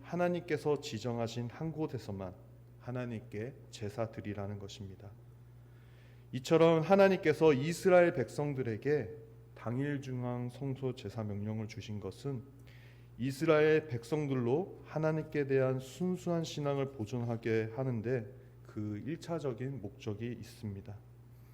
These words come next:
만일 하나님께서 이스라엘 백성들에게 당일 중앙 성소가 아닌 아무 곳에서나 제사 드릴 수 있도록 허용했다면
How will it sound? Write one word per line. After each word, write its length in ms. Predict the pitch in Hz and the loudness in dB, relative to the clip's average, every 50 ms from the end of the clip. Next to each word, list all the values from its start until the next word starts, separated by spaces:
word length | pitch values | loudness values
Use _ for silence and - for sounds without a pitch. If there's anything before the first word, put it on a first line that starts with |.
| - - - - - - - - - - - - - - - - - - - - - - - - - - | -20 -20 -20 -20 -20 -20 -20 -20 -20 -20 -20 -20 -20 -20 -20 -20 -20 -20 -20 -20 -20 -20 -20 -14 -2 4
만일 360 | 135 139 151 156 160 156 151 | 4 6 6 8 6 6 6
하나님께서 840 | 143 165 196 202 208 202 196 202 - - 214 196 196 165 113 95 110 | 6 6 8 8 8 8 6 6 4 4 8 8 8 8 6 4 -2
이스라엘 480 | 139 147 - - - 185 185 180 170 175 | -6 -6 -6 -2 2 4 6 6 4 4
백성들에게 880 | 135 117 - - 151 151 147 135 139 131 135 127 143 160 160 139 117 - | 0 -2 -2 -4 -6 -4 -2 -2 0 0 0 2 2 2 2 2 0 -4
당일 480 | - - - 120 131 143 151 156 151 135 | -6 -4 -2 0 0 0 0 0 -2 -4
중앙 300 | - 123 120 127 131 131 | -4 -4 -2 -2 -2 -2
성소가 460 | 131 147 151 - 151 151 143 123 101 | -2 -4 -6 -6 -6 -4 -4 -4 -4
아닌 260 | 95 95 98 95 92 101 - - - - - - - - - | -4 -6 -6 -8 -8 -10 -16 -20 -20 -20 -20 -20 -20 -14 -4
아무 280 | - 117 131 143 147 147 | -2 -2 0 0 0 0
곳에서나 540 | 139 139 135 135 127 123 - 117 117 117 113 | 0 -2 0 -2 -2 -2 -2 -2 -2 -2 -4
제사 320 | - - 107 - - 123 | -6 -8 -10 -6 -6 -6
드릴 200 | 113 120 113 117 | -4 -4 -4 -4
수 140 | - - - | -6 -4 -6
있도록 480 | 107 104 - - 107 104 110 107 - - | -6 -6 -6 -8 -6 -6 -6 -6 -6 -6
허용했다면 720 | 151 156 151 127 104 - - - 95 98 123 151 143 113 | -4 -4 -2 -4 -4 -6 -8 -10 -8 -6 -6 -6 -6 -6